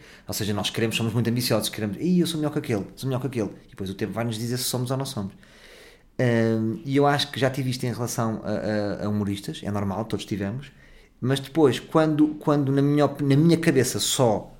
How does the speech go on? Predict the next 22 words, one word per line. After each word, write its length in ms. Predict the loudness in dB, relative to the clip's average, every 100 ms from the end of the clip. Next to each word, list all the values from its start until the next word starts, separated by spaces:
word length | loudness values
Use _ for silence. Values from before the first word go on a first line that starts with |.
| -2
os 200 | 0 2
ultrapassei, 840 | 2 2 2 2 2 2 0 -6 -20 -20 _ _ _
deixei 320 | 2 4 4
de 80 | 2
ter 140 | 0
isso. 320 | -2 -4 -10 -18 -20 -20 -20 -6
Portanto, 460 | 0 4 4 2 -8 -8
a 200 | -2 0
azia 380 | 0 0 2 2
só 240 | 2 0 0
acontece 640 | 0 -4 -2 -2 -2 -6 -10 -14 -16 -18 -20 -20 -20 -20 -20
quando, 480 | -2 2 2 0 -4 -8
e, 140 | -14 -16
quando 320 | 0 2 2
vocês 360 | 2 2 2 4
não 280 | 6 4 4
chegam 280 | 4 4
a 20 | 4
ultrapassar 760 | 2 0 0 2 2 0 -4
realmente 560 | -4 2 4 4 4 0
as 40 | -2
pessoas 380 | 0 0 0